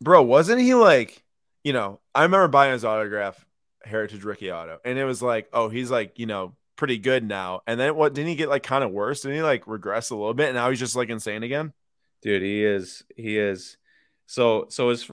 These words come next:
Speaker 2: his, his first year, uh, it was, like, fifteen games, doesn't even count. Then age twenty-one, age twenty-two, he was meh. And then he's pretty good age twenty-three. And then from there, he's just taken off. He had one year in there, twenty nineteen, that was down.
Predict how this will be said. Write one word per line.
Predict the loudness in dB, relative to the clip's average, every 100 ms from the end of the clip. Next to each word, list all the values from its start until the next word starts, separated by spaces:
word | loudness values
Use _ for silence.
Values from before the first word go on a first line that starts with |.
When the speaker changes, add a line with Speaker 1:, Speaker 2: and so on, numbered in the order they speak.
| -10
Speaker 2:
his, | -8 -8 -12 -14
his | -12 -10
first | -4 -2 -2 -2
year, | 0 2 0 -4 -6 -6
uh, | -8 -20
it | -8 -8
was, | -4
like, | -4 -4
fifteen | -10 -8
games, | -4 -4 -4
doesn't | -6 -6
even | -8
count. | -6 -4 -4 -4
Then | -4 -6 -10 _ _ -4
age | -2 -2
twenty-one, | -6 -2 -2 -2
age | -2 -4
twenty-two, | -6 -8 -4 0 0 0
he | -2
was | -4 -8 _
meh. | -8 -4 -2 -2 -6 -8 _ _ _ _ _
And | -6
then | -2
he's | -2 -4
pretty | -6 -4
good | 0 0
age | 0 -4
twenty-three. | -6 -6 -8 -4 -2 0 -4 -8 _ _ _ _ -12
And | -8 -2
then | 0 -2 -4
from | -8 -4
there, | 0 2 0
he's | -2
just | -6 -6 -10 _ _ -20 _ _ _ _ _ _ _ _ _ _ _ _ _
taken | -2 -2 0 -2
off. | -2 0
He | -2
had | -2
one | -2 -2 0
year | 2 2
in | 2
there, | -2
twenty | -4 -4 -2
nineteen, | -4 -4 -6 -4
that | -4 -4
was | -6
down. | -8 -8 -10 -18